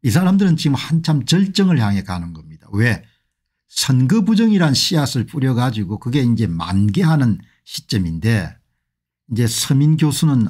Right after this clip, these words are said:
옳은 이야기를 많이 쓰지만 서민 교수도 공식적으로 선거 부정 문제에 대해서 입장을 피력한 건 본 적이 없거든요. 그러니까 당위를 이야기하는 겁니다.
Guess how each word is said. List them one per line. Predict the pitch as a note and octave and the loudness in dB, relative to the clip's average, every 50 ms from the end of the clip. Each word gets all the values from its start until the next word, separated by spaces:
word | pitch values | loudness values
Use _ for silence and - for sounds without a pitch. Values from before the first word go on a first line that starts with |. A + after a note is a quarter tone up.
| - - | -2 0
옳은 | C#3 C#3+ D#3 E3 E3 D#3+ | 0 2 2 2 2 2
이야기를 | C#3+ A#2+ G#2+ G2+ F#2+ G2 F#2 E2+ | 2 2 0 0 -2 -4 -6 -6
많이 | E2+ D#2+ D#2+ E2 F2+ F#2+ | -6 -6 -6 -6 -8 -8
쓰지만 | - - - A2+ G2+ A2 G#2 F#2+ G#2 A#2 G#2 D#2+ - - _ _ _ _ _ _ _ _ _ _ _ _ _ | -10 -10 -10 -10 -6 -4 -4 -2 -2 -2 -4 -4 -8 -14 _ _ _ _ _ _ _ _ _ _ _ _ _
서민 | _ - - - C3+ C#3+ F3+ G3+ G#3 | _ -6 -2 0 2 2 4 2 2
교수도 | F#3+ A3 G3+ F3 - - - F#3 - | 2 2 0 0 -2 -2 -2 -2 0
공식적으로 | - F3+ G3+ A3 G#3+ - - D#3+ - - - C#3+ B2 A#2+ A2+ | 2 2 2 2 2 0 -2 -4 -6 -4 -4 -2 0 0 -2
선거 | A2+ - - A2+ G#2+ A2 B2+ D#3 | -4 -2 -2 0 2 2 2 0
부정 | D#3 F3 F3 D#3+ F3+ F3+ E3 | 0 0 0 2 2 2 2
문제에 | C3 A2+ F#2 G#2 G2+ | 2 0 0 -2 -4
대해서 | F2 F#2+ F#2+ F#2 F2 - - A#2 | -4 -4 -6 -8 -8 -10 -12 -6
입장을 | C3+ C#3+ C3+ - - D3 C3+ B2+ G#2+ - | -6 -6 -6 -4 -4 -2 -2 -2 -2 -4
피력한 | - - D3+ D3 C#3 B2 A#2 G#2 F#2+ | -4 -4 -2 -2 0 0 0 -2 -2
건 | F2 E2+ D#2+ | -2 -6 -8
본 | - G2 F#2+ G2 | -6 -4 -2 -2
적이 | G2 A#2 C3 A#2+ G2 | -2 -2 -2 -4 -4
없거든요. | D#2+ - _ - G2+ E2 E2+ D#2+ D#2+ - - _ _ _ _ _ _ _ _ _ _ | -6 -8 _ -12 -10 -8 -8 -12 -12 -14 -20 _ _ _ _ _ _ _ _ _ _
그러니까 | _ D#3 D#3 F3+ E3+ E3 D#3+ - D#3+ E3 D#3+ D#3+ - _ _ _ _ _ | _ 0 2 4 2 2 2 2 0 0 0 -2 -8 _ _ _ _ _
당위를 | - A#2 A2+ A#2+ C3 D3+ F#3+ G#3 G#3+ F3 | 0 2 4 4 4 2 4 2 2 2
이야기하는 | A#2 G#2 F#2+ F#2 G2 G#2 F2+ E2 E2+ E2+ E2+ F2 | 2 2 2 2 0 0 -2 -4 -6 -6 -8 -8
겁니다. | E2 E2 - - - _ _ - _ | -12 -14 -18 -20 -20 _ _ -20 _